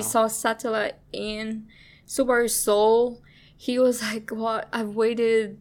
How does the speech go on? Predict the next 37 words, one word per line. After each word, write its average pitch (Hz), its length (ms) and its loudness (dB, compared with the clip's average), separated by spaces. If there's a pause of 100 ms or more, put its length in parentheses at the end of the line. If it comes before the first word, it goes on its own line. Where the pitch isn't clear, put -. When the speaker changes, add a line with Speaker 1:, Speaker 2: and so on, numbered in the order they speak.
(160)
Speaker 2:
all 233 160 2
this 240 200 0
time 233 580 -4
to 226 60 -8
meet 220 420 -6
you. 214 600 -6 (760)
Um, 190 460 -8 (360)
like, 202 160 -6
you 208 60 -2
know, 208 340 -4
like, 208 300 -4 (100)
this 208 260 -4
is 208 80 -4
the 208 100 0
moment 214 320 -2
I've 202 100 -2
been 202 180 -4
waiting 214 300 0
for, 208 560 -2 (960)
and 185 200 -4
everything 208 320 0
I'm 202 140 -6
doing 226 300 2
is 208 100 -2
for 202 180 -2
you, 208 240 -4
blah, 190 200 -2
blah, 202 120 -2
blah, 196 140 -4
blah, 185 120 -8
blah." 208 300 -4 (1900)
And 285 160 4
so 285 200 6
now 262 560 6
Speaker 1:
Hmm. 233 360 -6
Never 123 140 -2
mind. 120 360 -2